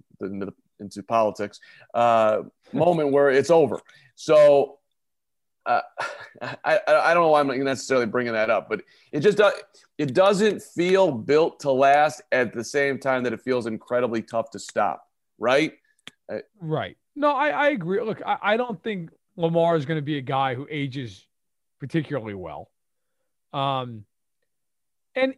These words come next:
Speaker 2: it's interesting with him because, and I think we saw all this in the Tennessee game, he can have moments where he looks awful throwing the football. Awful. I, I mean, the,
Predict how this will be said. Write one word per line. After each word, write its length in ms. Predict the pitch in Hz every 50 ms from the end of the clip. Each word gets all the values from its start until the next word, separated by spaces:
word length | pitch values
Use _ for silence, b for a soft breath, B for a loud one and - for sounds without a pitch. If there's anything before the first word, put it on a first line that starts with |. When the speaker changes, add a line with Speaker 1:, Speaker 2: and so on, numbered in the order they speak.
| _ -
Speaker 2:
it's 240 | 302 226 - -
interesting 480 | 370 370 - - 247 190 - 269 240 214
with 120 | 202 185
him 180 | 165 180 180 160
because, 380 | 170 165 - - 190 147 - - _ _ _ _ _ _ _ _ _ _ _ _ _ _ _ _ _ _ _ -
and 80 | 170 180
I 60 | 214
think 100 | 254 233
we 100 | 196 151
saw 260 | - - 170 170 165
all 260 | 156 - 175 202 247
this 240 | 240 - - - -
in 60 | 143
the 60 | 127
Tennessee 400 | - 143 143 127 110 - 190 185
game, 200 | - - - _ _ _ _ _ _ _ _ _ _ _ _ _
he 200 | _ - 220 277
can 160 | 269 - 302 233
have 260 | 180 214 202 160 147
moments 320 | 160 156 160 175 170 -
where 80 | 151 131
he 160 | - 220 226
looks 300 | 196 190 156 - - - _ _ -
awful 340 | 160 180 156 - - - _ _ _ _ -
throwing 200 | 156 160 143 123
the 80 | 98 92
football. 400 | 131 110 - - - - _ _ _ _ _ -
Awful. 400 | 185 208 220 175 - - - - _ _ _ _ -
I, 120 | 185 185 156
I 120 | 170 175
mean, 280 | 180 180 180 180 175 156
the, 160 | 180 160